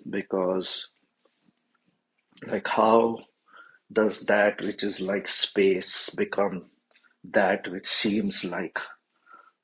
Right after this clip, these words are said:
not space, something which is like, um, this is, this is where I feel that the challenge of the whole, you know, the whole this thing, because Maya is constantly brought up.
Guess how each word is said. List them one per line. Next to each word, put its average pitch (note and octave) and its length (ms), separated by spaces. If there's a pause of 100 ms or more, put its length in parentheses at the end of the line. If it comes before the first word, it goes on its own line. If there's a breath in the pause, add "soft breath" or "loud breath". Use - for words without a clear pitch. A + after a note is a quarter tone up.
(140)
not A#2+ 260
space, - 640
something G2+ 500
which F#2+ 220
is F#2+ 420
like, F2+ 300 (1000 soft breath)
um, D#2 360 (200)
this C3 240
is, - 320
this B2+ 200
is C#3 180
where A#2 260
I G2+ 120
feel A2+ 420 (960 loud breath)
that G2 200
the G#2 160
challenge A2 500
of G2+ 200
the G#2 80
whole, G2 360 (440 soft breath)
you G2 120
know, F2 200 (1040 soft breath)
the G2 220
whole G2 300
this F2 200
thing, G#2+ 200
because C#3 380
Maya A2 680
is - 180
constantly A#2 880
brought - 300
up. - 140